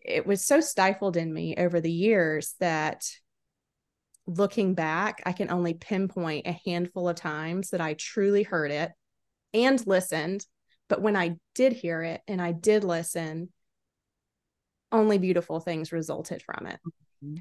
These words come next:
Speaker 1: And
Speaker 2: I
Speaker 1: so my focus the last few years through all of this work of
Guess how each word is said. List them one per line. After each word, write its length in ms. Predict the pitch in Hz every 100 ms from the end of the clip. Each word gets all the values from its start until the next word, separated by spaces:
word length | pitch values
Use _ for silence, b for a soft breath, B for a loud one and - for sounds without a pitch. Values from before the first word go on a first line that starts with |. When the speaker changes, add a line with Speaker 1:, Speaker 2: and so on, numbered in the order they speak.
| -
Speaker 1:
And 200 | 196 196
Speaker 2:
I 60 | 170
Speaker 1:
so 580 | 202 185 180 180 180 -
my 180 | 190 185
focus 440 | 190 190 185 185 180
the 100 | 175
last 320 | 170 175 -
few 100 | 185
years 680 | 165 160 156 156 165 - -
through 440 | 180 165 160 160 -
all 200 | 175 170
of 100 | 170
this 240 | 170 170
work 280 | 170 160 -
of 200 | 151